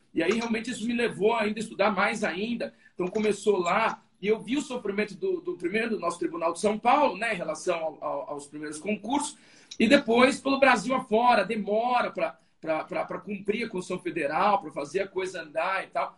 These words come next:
Então eu tive chance de acompanhar isso muito de perto, né? E me, e me atraiu muito rapidamente antes da existência de qualquer outro curso, de qualquer outra pessoa que se preocupasse realmente com isso.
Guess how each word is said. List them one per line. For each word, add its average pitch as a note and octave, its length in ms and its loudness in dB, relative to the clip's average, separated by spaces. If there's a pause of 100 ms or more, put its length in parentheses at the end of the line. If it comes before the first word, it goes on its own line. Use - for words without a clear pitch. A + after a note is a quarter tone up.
(160)
Então G#3+ 220 -4
eu G3+ 100 -2
tive A#3 200 -10
chance B3 440 0
de - 80 0
acompanhar E3+ 480 -4
isso E3 160 -8
muito F3 140 -6
de E3+ 100 0
perto, E3+ 480 2
né? G3+ 260 0 (300)
E E3 80 -4
me, G#3 220 2
e G3 120 -2
me G#3 280 0
atraiu G#3 640 2
muito G#3 320 -4
rapidamente F3+ 760 -4 (240)
antes A#3 220 0
da A#3+ 100 -4
existência A3+ 480 -4
de - 80 -10
qualquer G#3+ 300 0
outro A3+ 220 -6
curso, G#3 500 0
de D#3 100 -8
qualquer - 340 6
outra G#3+ 180 2
pessoa F#3+ 340 4
que - 60 -10
se G3+ 80 -10
preocupasse G#3+ 540 4
realmente G#3 300 -6
com A#3+ 140 -14
isso. - 320 -6